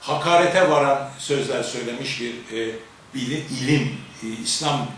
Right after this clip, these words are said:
alimidir İmam Gazali. İmam Gazali, şimdi bakın, Hazreti Muhammed'den dört yüz yirmi, ölümünden dört yüz yirmi altı yıl sonra doğuyor ve ondan sonra tutuyor,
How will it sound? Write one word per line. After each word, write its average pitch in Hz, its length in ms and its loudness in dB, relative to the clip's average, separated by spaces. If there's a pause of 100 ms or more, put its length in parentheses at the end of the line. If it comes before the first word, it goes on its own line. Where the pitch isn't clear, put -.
alimidir 107 600 -6 (560)
İmam 117 320 -4
Gazali. 113 560 -2 (640)
İmam 185 380 0
Gazali, 165 600 4 (1300)
şimdi 175 400 -2
bakın, 175 320 2
Hazreti 175 440 0
Muhammed'den 156 680 2
dört 175 240 2
yüz 147 160 -4
yirmi, 151 240 2 (140)
ölümünden 151 680 4
dört 139 220 2
yüz 151 140 -6
yirmi 139 180 -2
altı 139 260 4
yıl 143 200 -2
sonra 143 360 2
doğuyor 190 440 6 (600)
ve 143 60 0
ondan 147 520 4
sonra 151 340 2
tutuyor, 185 440 2